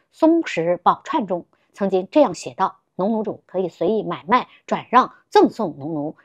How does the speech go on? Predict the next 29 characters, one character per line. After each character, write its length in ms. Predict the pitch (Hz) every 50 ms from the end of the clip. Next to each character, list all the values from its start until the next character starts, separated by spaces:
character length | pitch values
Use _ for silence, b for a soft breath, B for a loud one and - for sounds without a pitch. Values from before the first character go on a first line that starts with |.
| b b
甚 180 | - 294 254
至 200 | 202 202 165 - _ _ _
可 120 | - 226
以 120 | 247 202 170
用 180 | 226 240 208 -
农 160 | - 170 185 220
奴 140 | 202 196 196
抵 160 | - 175 -
债 260 | - - 160 156 - _
打 180 | - 156 151 190
赌。” 300 | - 151 123 131 160 - _ _ _ _ _
这 100 | - 208
段 180 | 185 185 165
记 140 | 165 - 247
载 160 | 202 - 139
生 240 | 139 - - 233 254
动 140 | 247 269 202
地 140 | 135 110 - _ _ _ _
描 240 | - 202 185 170 214
绘 180 | - 320 285
出 140 | - - -
了 140 | 202 185 -
当 160 | - 226 233
时 180 | - - 165 143
农 220 | 151 156 180 202
奴 140 | 180 160 147 -
悲 160 | 240 262 277
惨 260 | - - 185 135 123 -
的 100 | -